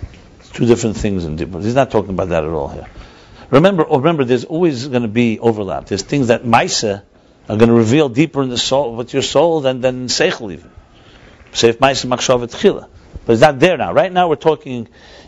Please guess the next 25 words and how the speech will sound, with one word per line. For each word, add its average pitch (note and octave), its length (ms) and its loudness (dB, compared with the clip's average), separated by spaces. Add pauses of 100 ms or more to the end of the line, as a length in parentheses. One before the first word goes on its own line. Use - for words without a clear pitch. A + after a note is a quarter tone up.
in A#2 100 6
basically C3+ 440 4
in A2+ 80 4
the A2 80 2
gradation, A2 580 0
the G#2 100 0
regular A#2+ 360 2
process F#2 500 -8
of D#2 100 -12
things. - 460 -14 (600)
Then, G#3+ 200 4
of D3+ 140 -8
course, G3 240 4
everything's C#3 420 -2
gonna A#2 200 -6
turn A#2+ 220 -2
upside C3 280 -2
down. D3+ 260 0 (340)
Then F#2+ 140 -4
no A#2+ 120 6
seifim B2 420 -2
b'tchilosim. A#2+ 760 -2
Remember, E3 300 2
there's D3+ 180 0
always, F#3 600 0